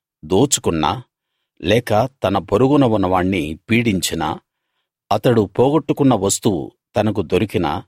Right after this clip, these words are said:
దాని విషయం అబద్ధం చెప్పినా, ఒట్టు పెట్టి మరీ అబద్ధం చెప్పినా, ఇంకా ఇలాంటి విషయాల్లో పాపం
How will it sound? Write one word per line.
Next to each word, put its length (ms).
దాని 280
విషయం 440
అబద్ధం 420
చెప్పినా, 540
ఒట్టు 260
పెట్టి 320
మరీ 380
అబద్ధం 360
చెప్పినా, 540
ఇంకా 460
ఇలాంటి 340
విషయాల్లో 800
పాపం 380